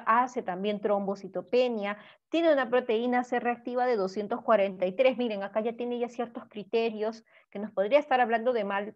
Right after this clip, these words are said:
pronóstico, ¿no? Una deshidrogenasa láctica de novecientos cuarenta y cuatro, que también está elevada, enzima que está presente en diferentes tejidos, la ferritina, que es otro de los marcadores que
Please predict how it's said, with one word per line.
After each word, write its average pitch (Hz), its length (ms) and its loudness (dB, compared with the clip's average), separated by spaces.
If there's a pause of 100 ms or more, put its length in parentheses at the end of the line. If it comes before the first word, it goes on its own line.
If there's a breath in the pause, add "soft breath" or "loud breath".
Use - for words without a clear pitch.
pronóstico, 220 680 -2
¿no? 196 180 -6
Una 233 280 -2
deshidrogenasa 214 680 -4
láctica 220 360 -4
de 220 120 -4
novecientos 185 540 -6
cuarenta 170 420 -4
y 170 40 -8
cuatro, 320 260 4
que 226 120 -4
también 175 300 -6
está 180 200 -8
elevada, 214 600 0
enzima 196 420 -8
que 196 80 -12
está 185 200 -6
presente 185 560 -6
en 170 160 -8
diferentes 170 580 -8
tejidos, 226 520 -4 (300 loud breath)
la 247 140 4
ferritina, 240 640 -2
que 226 80 -2
es 226 100 -8
otro 220 220 -4
de 214 80 0
los 202 120 -4
marcadores 196 640 -2
que 220 280 -2